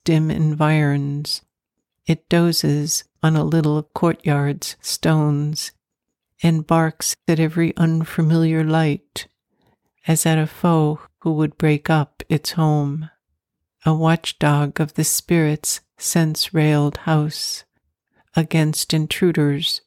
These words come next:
from the invisible, nourished on scraps of life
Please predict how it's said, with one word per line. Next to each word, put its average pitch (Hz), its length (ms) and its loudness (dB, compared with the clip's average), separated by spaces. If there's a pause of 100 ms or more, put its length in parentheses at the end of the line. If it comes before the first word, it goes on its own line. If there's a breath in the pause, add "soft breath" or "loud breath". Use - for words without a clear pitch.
from 165 220 0
the 147 180 2
invisible, 147 880 -2 (640)
nourished 165 760 0
on 151 220 0
scraps - 720 -4
of 147 180 -4
life 151 520 -2